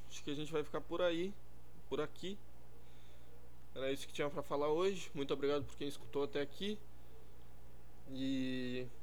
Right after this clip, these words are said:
é isso. Acho que no próximo episódio eu vou liberar um e-mail aí pra quem quiser mandar e-mail, e aí a gente vai poder ler e-mail.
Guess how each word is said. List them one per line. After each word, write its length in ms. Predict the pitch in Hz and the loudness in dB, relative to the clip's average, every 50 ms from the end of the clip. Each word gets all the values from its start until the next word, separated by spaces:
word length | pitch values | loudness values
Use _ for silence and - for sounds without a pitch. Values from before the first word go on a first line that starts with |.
| - - - - - - - - - - - - - - - - - - - - - - - 120 120 | -2 -2 -2 -2 -2 -2 -2 -2 -2 -2 -2 -2 -2 -2 -2 -2 -2 -4 -4 -4 -4 -4 -4 -2 0
é 120 | 147 180 | 2 2
isso. 420 | 185 180 180 175 - - - - 131 | 2 2 2 0 -2 -2 -2 -2 -2
Acho 160 | 123 - - | -2 -2 -2
que 100 | - 147 | 0 2
no 100 | 143 143 | 2 2
próximo 320 | - 156 165 165 - 175 | 4 4 2 4 4 2
episódio 540 | 165 151 156 139 131 147 156 170 165 165 170 | 0 0 2 2 4 6 6 6 6 6 2
eu 60 | 160 | 4
vou 120 | 147 143 139 | 4 4 4
liberar 300 | 143 131 131 131 131 135 | 4 4 4 4 4 4
um 80 | 135 | 4
e-mail 420 | 127 123 120 131 147 160 165 160 143 | 4 4 4 4 4 4 4 4 4
aí 160 | 127 135 151 | 4 4 2
pra 460 | 151 - - 127 117 113 110 107 110 - | 0 0 0 0 0 0 0 -2 -4 -4
quem 120 | - 127 120 | -4 -2 -2
quiser 200 | 117 120 131 127 | -2 0 0 0
mandar 260 | 123 120 120 127 123 | 0 2 2 4 4
e-mail, 460 | 120 123 117 131 143 151 151 147 147 | 4 4 2 2 2 2 2 2 2
e 100 | 139 127 | 2 2
aí 140 | 120 120 120 | 2 2 2
a 20 | |
gente 180 | 120 123 120 123 | 0 0 0 0
vai 120 | 120 120 | 0 0
poder 260 | 117 - 117 110 120 117 | 0 0 0 0 0 0
ler 140 | 117 117 | 2 0
e-mail. 440 | 120 113 110 110 113 113 110 110 - | 0 0 -2 -2 0 -2 -2 -2 -4